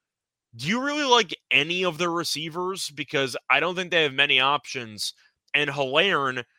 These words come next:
had seven carries for zero yards yesterday. They can't really run the ball either. And Tampa's defense is incredible. It's a hell of a unit. I think they're gonna pressure Mahomes. I think they'll do a good job on Kelce.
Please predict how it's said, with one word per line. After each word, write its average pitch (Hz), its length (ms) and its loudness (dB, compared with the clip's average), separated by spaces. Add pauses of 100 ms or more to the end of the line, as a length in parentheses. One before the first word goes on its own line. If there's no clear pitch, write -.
(200)
had 139 260 0
seven 185 480 2
carries 151 520 -2
for 123 280 -10
zero 165 580 2
yards 165 460 2
yesterday. 107 720 -2 (320)
They 131 100 0
can't 170 280 0
really 190 220 2
run 160 260 2
the 160 80 -2
ball 147 320 2
either. 127 320 -4 (340)
And 131 180 0
Tampa's 208 480 0
defense 110 840 -8 (540)
is 147 140 0
incredible. 127 720 -6 (540)
It's 208 180 -4
a 135 140 4
hell 165 400 -2
of 131 120 -4
a 120 60 -4
unit. 95 460 -12 (380)
I 147 100 2
think 180 120 -4
they're 180 100 0
gonna 156 160 0
pressure 156 400 -4
Mahomes. 190 600 -2 (320)
I 127 80 2
think 143 100 -4
they'll 139 80 -2
do 131 160 0
a 123 40 0
good 127 160 0
job 123 260 4
on 98 140 0
Kelce. 180 580 0